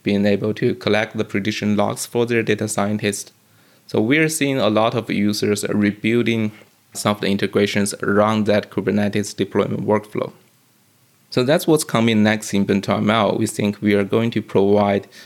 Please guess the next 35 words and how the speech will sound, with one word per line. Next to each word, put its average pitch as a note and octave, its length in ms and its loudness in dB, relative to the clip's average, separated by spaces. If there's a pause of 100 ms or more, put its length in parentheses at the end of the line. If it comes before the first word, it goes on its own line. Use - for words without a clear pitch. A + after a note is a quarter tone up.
(160)
an G2+ 460 2
opinionated B2 520 0
way A2 320 4
of G#2 300 -2
how G#2 520 0 (640)
the G#2+ 120 2
prediction G#2+ 500 -2
service A#2+ 380 0
can G#2 200 0
be G#2 80 2
deployed - 500 -2
to - 80 -16
Kubernetes, G#2+ 720 0 (720)
as B2 240 -2
well D3+ 240 4
as B2 240 0
a A2 60 0
number A2 280 4
of, G#2 220 0 (220)
I G2 80 -6
guess, - 260 -4
nicer G#2+ 420 2
user G#2 320 2
experience A2 520 -2
features G#2 440 0
for A#2 160 -6
data G#2 280 -2
scientists, A2 580 -4 (300)
so - 160 -2
they G#2+ 200 2
can G#2+ 360 0
have G#2 320 -4
a G2+ 40 -4
much G2 320 -2
easier G2+ 600 0